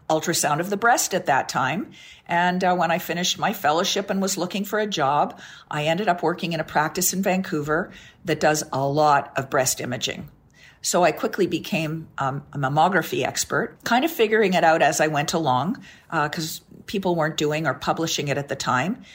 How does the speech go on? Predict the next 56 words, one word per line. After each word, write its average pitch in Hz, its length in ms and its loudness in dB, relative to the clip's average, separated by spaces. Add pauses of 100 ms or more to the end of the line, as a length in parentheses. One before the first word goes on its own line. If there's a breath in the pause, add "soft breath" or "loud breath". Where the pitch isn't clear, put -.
(120 loud breath)
And 180 160 4
I 185 120 6
had - 160 -2
learned 226 220 2
how 277 120 2
to 190 80 -2
do, 175 240 2
I - 80 0
was 156 320 2
doing 151 240 0
needle 202 260 2
biopsies 143 640 0
with, 151 340 -4
uh, 139 340 2 (440 loud breath)
with 151 340 -4
ultrasound 165 500 2
in 156 100 -2
other 156 200 2
parts 147 380 -2
of 156 40 -8
the 147 60 -2
body, 143 380 0
like 143 200 2
the - 80 -4
pancreas 165 680 -2
and 131 100 -6
the 123 60 -4
liver 143 300 -2
and 127 140 -4
so 131 220 0
on. 151 260 0 (280 loud breath)
And 175 80 -4
I 185 60 0
thought, 170 180 2
"Why 185 100 0
don't 254 160 2
I 262 60 -2
try 277 240 2
a 285 40 2
needle 294 220 -2
biopsy 285 400 0
in 269 80 -4
the 262 60 -6
breast?" 262 420 0 (200 loud breath)
'Cause 180 160 0
in 196 100 4
those 240 280 4
days, 170 440 2 (220 loud breath)
if 185 160 -6
there 180 120 0
was 196 140 2
something 277 300 0
suspicious - 540 0
on 185 120 4
a 175 40 0
mammogram 180 680 2